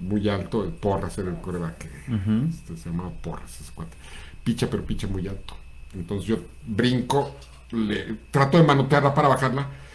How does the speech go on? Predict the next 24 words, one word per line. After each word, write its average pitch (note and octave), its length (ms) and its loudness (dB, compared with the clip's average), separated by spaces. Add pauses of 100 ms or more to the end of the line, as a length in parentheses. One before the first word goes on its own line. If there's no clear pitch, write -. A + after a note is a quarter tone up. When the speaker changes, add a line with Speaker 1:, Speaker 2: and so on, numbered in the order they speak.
(260)
Speaker 1:
pero B2 160 4
la A2+ 80 6
bola A#2+ 200 4
se G#2 140 -4
va F#2 100 -2
hacia G#2+ 240 -2
enfrente. D#3+ 500 0 (380)
Speaker 2:
Ujú. A#2 280 -2 (540)
Speaker 1:
Sigo B2 380 4
rolando, D3 500 6
se A#2+ 140 -2
sobre A2+ 260 2
la A2+ 80 4
jugada, B2+ 340 2
pues F#2+ 140 -6
yo F2 60 -6 (220)
sobre G2+ 300 0
el G2+ 80 0
balón, C3+ 480 6 (920)
y B2+ 140 4
uno D#3+ 200 10
de D#3+ 60 10
los C3+ 180 2
esquineros C#3+ 880 2